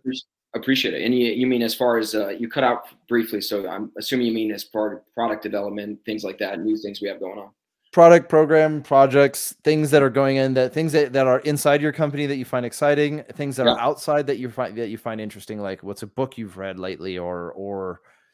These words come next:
Speaker 2: you know,
Speaker 1: Yeah.
Speaker 2: any, just go. I want you to, like, this is something,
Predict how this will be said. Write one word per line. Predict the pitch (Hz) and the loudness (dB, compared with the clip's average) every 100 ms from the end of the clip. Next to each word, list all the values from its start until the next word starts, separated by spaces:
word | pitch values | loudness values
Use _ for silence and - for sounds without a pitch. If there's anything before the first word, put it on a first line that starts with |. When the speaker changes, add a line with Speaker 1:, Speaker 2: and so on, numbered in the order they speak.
| _ _ _ | _ _ _
Speaker 2:
you | 107 | -10
know, | 104 95 | -8 -6
Speaker 1:
Yeah. | 101 | -2
Speaker 2:
any, | 143 165 147 120 117 120 | 2 2 0 -8 -18 -14
just | 135 151 120 | -4 -4 0
go. | 123 90 - _ | -2 -2 -6 _
I | 113 | -4
want | 120 139 | -2 -2
you | 139 | -2
to, | 135 | 0
like, | 127 117 - | 0 -2 -8
this | 110 117 143 143 | -6 -4 -2 -4
is | - | -4
something, | 135 135 131 127 | -4 -2 -2 -2